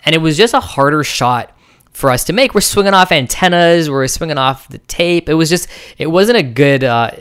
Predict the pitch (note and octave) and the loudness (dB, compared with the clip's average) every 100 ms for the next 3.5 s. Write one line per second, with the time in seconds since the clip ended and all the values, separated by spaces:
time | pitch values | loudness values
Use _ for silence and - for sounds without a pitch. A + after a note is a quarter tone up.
0 | - C#3+ F3+ A#3+ D3 D3 C3+ C3+ C3+ - | -8 -2 2 4 4 4 2 -4 -4 -6
1 | A2+ G2+ D#2 - _ _ _ - - - | -6 -6 -8 -18 _ _ _ -20 -20 -20
2 | _ - - F#3 A#3 A3+ - - D#4+ - | _ -6 0 2 2 2 0 0 0 -2
3 | C#3+ D3+ D3 C#3+ C3+ | -2 2 4 2 -2